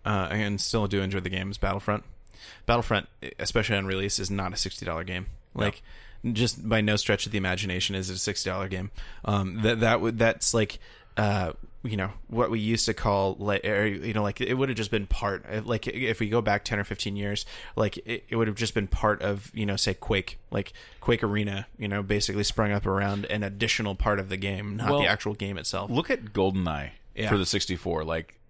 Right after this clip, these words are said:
Speaker 2: the multiplayer aspect of that was, or the, I, I'm gonna say the success of the multiplayer aspect. Same with Halo.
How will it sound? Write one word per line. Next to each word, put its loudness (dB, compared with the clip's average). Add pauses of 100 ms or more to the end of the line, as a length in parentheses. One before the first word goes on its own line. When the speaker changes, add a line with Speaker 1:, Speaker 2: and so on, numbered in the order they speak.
(280)
Speaker 2:
the 2
multiplayer 2
aspect 0
of -4
that 0 (640)
was, 2
or 4
the, 2 (180)
I, 4
I'm 2
gonna 0
say 2
the -4
success 2
of -2
the 2
multiplayer -2 (380)
aspect. -2 (300)
Same 2
with 0
Halo. 0